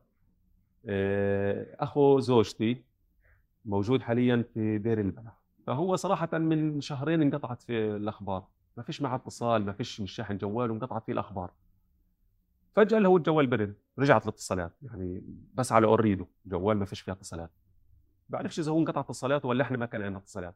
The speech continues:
فجأة هو الجوال برن، إيه؟ الحق يا مرت، هذا أخوك محمود. "وين محمود؟ إيش أخبارك؟ طمنا عنك، إن شاء الله بخير."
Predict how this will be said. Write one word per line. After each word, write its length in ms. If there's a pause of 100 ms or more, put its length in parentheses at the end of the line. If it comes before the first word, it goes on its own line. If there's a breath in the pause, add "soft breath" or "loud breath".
(120)
فجأة 200
هو 160
الجوال 300
برن، 260 (440)
إيه؟ 120 (580)
الحق 280
يا 40
مرت، 260
هذا 120
أخوك 240
محمود. 360 (960)
"وين 200
محمود؟ 320
إيش 140
أخبارك؟ 360
طمنا 300
عنك، 220
إن 80
شاء 140
الله 100
بخير." 360